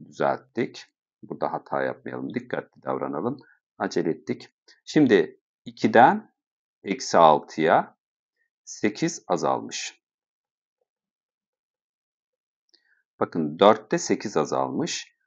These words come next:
O zaman üçte altı azalır. Çünkü iki katı. Altı azalır.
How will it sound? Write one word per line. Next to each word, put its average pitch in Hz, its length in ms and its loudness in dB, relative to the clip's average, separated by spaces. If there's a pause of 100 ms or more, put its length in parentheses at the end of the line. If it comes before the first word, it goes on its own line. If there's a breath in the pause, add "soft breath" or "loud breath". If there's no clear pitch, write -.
(180)
O 101 100 0
zaman 98 460 2
üçte 127 640 0
altı 90 360 6
azalır. 67 480 0
Çünkü - 300 -4
iki - 220 -6
katı. - 420 -12 (640)
Altı 87 440 2
azalır. 71 600 -10